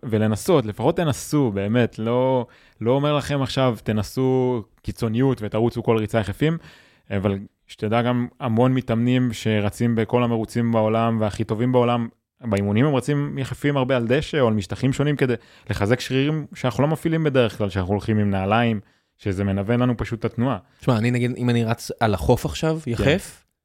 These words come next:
Speaker 1: מהמם.
Speaker 2: ה-, אה, קשת
Speaker 1: כן.
Speaker 2: ברגע שלי, תקרא לי,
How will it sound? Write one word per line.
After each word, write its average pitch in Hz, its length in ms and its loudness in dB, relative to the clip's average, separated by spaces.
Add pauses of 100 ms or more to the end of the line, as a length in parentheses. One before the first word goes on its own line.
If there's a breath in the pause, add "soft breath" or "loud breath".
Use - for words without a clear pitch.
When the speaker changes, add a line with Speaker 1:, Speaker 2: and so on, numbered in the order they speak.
Speaker 1:
מהמם. 98 140 -10
Speaker 2:
ה-, 98 480 0 (100)
אה, 95 220 -4 (280)
קשת 143 400 -4 (260)
Speaker 1:
כן. 98 220 -2 (220)
Speaker 2:
ברגע 113 320 0
שלי, 202 240 -4 (260)
תקרא 165 320 0
לי, 151 80 2